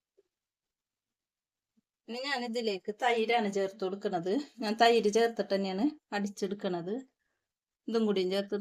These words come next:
നല്ല പോലെ നമുക്ക് അരച്ചെടുക്കാം. ഇതിപ്പോൾ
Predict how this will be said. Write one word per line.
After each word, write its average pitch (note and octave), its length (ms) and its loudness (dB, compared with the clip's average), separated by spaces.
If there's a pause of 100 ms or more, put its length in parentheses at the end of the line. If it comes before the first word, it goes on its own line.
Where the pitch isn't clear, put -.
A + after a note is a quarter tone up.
നല്ല F#3+ 360 -2
പോലെ G3+ 240 2
നമുക്ക് E3+ 220 0
അരച്ചെടുക്കാം. - 580 -6 (1700)
ഇതിപ്പോൾ B3+ 240 0